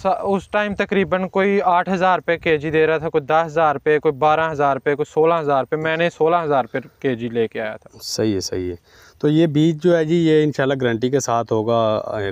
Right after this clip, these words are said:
Speaker 2: क्वालिटी जो है ज़बरदस्त होगी इसकी, ये आपको दिखा रहे हैं। अभी ये फुल तैयार नहीं हुई, कुछ दिनों तक इंशाल्लाह तक, दस से पन्द्रह दिन तक उम्मीद है कि
Speaker 1: जी,
Speaker 2: इंशाल्लाह
Speaker 1: इंशाल्लाह।
Speaker 2: इसकी कटाई हो जाएगी। अगर कोई दोस्त ये लगाना चाहे, ये आपके सामने है जी, फसल अच्छी है, ज़बरदस्त है। कोई दोस्त, <coughs>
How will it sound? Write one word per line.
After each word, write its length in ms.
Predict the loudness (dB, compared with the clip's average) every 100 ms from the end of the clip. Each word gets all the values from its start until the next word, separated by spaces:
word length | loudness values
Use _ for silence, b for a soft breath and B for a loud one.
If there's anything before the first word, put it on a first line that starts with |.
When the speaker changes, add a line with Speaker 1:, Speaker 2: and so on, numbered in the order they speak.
| -4
Speaker 2:
क्वालिटी 400 | -2 -2 -4 -4
जो 140 | -2
है 80 | -2
ज़बरदस्त 500 | -4 -4 -2 -2 -2
होगी 220 | -4 -2
इसकी, 240 | -6 -4 -4
ये 180 | -2
आपको 260 | -2 -2 -6
दिखा 320 | -8 -4 -2
रहे 140 | -2 -2
हैं। 160 | -4
अभी 320 | -6 -4 -4
ये 120 | -4 -4
फुल 380 | -8 -4 -2
तैयार 320 | 0 0 2 2
नहीं 140 | 0
हुई, 100 | -2 -4 -6
कुछ 120 | -6
दिनों 240 | -2 -2
तक 160 | 0 -2
इंशाल्लाह 440 | -2 -2 0 0 -2
तक, 140 | -4 -14 _ -20 -20 -20 _ -8
दस 240 | -2 -2 -2
से 60 |
पन्द्रह 280 | -2 0 0
दिन 180 | 0 -2
तक 220 | -2 -2
उम्मीद 280 | -2 -2 -2
है 60 |
कि 40 | -2
Speaker 1:
जी, 60 |
Speaker 2:
इंशाल्लाह 300 | -2 -2 -2
Speaker 1:
इंशाल्लाह। 100 | -4 -4
Speaker 2:
इसकी 100 | -10
कटाई 320 | -6 -4 -2
हो 120 | -4
जाएगी। 300 | -4 -4 -6 B B B B B B -2
अगर 180 | 0
कोई 120 | 0 2
दोस्त 340 | 2 2 0
ये 200 | 2 2
लगाना 420 | 2 0 0 0
चाहे, 220 | 0 0 2
ये 160 | 2
आपके 220 | 2 0
सामने 320 | -2 0 0 0
है 80 |
जी, 100 | 0
फसल 300 | -2 -2 -2
अच्छी 300 | -2 -2 0
है, 120 | 0 2
ज़बरदस्त 540 | -2 -2 -2 -2 -2
है। 100 | -4 B B B B
कोई 120 | -6 0
दोस्त, 240 | 2 2
<coughs> 640 | -2 -2 0 0 2 0